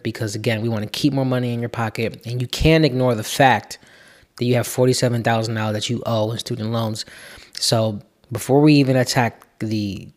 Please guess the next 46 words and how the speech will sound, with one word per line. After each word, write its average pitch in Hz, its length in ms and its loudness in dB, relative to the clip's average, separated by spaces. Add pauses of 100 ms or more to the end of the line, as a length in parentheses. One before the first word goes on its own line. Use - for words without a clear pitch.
(140)
buying 110 320 0
a 95 60 -8
home 160 340 4
part, - 580 0 (200)
car 147 200 8
loan, 143 220 4
student 127 260 -2
loan 123 360 0
need 107 160 -6
to 107 60 -6
go. 101 260 -4 (680)
As 156 260 6
for 160 140 2
buying 127 340 2
a 117 80 -2
home, 95 280 -6 (480)
Tyler, 139 300 6
if 127 260 0
you 151 80 2
feel 156 180 0
like 151 160 2
you 143 80 2
wanna 135 220 2
buy 120 140 0
a 117 100 -2
home 117 280 -2
after 110 240 -4
you 113 100 -2
pay 113 160 -4
off 110 180 -4
your 107 80 -8
personal 110 400 -6
debt, 113 500 -6 (380)
I 123 500 0
encourage 131 460 0
you 151 80 0
to 143 80 -2
do 156 180 0
so. - 260 -4 (540)
Renting 151 800 2
forever, 143 720 2
bad 113 240 2
idea. 117 380 2
We've 120 140 0
already 110 240 2
t-, - 120 -12